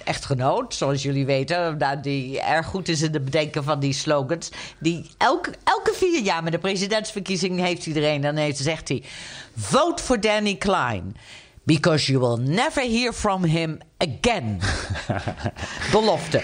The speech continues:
Speaker 2: Dat is een beetje, dat is een beetje als die andere Joodse komiek in Texas, Kinky Friedman, die voor gouverneur ging.
Speaker 1: Ja.
Speaker 2: En zijn slogan was, en dat paste absoluut op een bumpersticker:
Speaker 1: Ja.
Speaker 2: "How hard can it be?"
Speaker 1: Ja.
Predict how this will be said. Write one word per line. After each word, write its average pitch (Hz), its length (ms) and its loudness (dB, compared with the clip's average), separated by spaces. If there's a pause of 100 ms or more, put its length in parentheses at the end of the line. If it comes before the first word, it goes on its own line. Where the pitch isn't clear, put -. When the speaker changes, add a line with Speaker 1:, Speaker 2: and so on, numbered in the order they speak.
Speaker 2:
Dat 135 100 -2
is 147 80 4
een 151 80 2
beetje, 151 280 2
dat 139 100 2
is 147 80 0
een 160 60 2
beetje 160 180 0
als 147 80 -2
die 156 120 2
andere 156 380 -2
Joodse 139 320 0
komiek 139 380 0
in 131 220 -2
Texas, - 720 -2
Kinky 156 240 2
Friedman, 185 440 0
die 110 100 0
voor 117 120 -2
gouverneur 127 460 0
ging. 196 320 0
Speaker 1:
Ja. 170 280 0
Speaker 2:
En 127 80 0
zijn 156 160 2
slogan 127 340 2
was, 107 200 0
en 135 60 -2
dat 135 120 -2
paste 139 240 -2
absoluut 143 380 0
op 180 100 -4
een 120 100 0
bumpersticker: 117 580 0
Speaker 1:
Ja. 151 100 2
Speaker 2:
"How 151 140 2
hard 143 260 -2
can 127 140 -4
it 104 140 -6
be?" 101 280 -2 (240)
Speaker 1:
Ja. - 180 4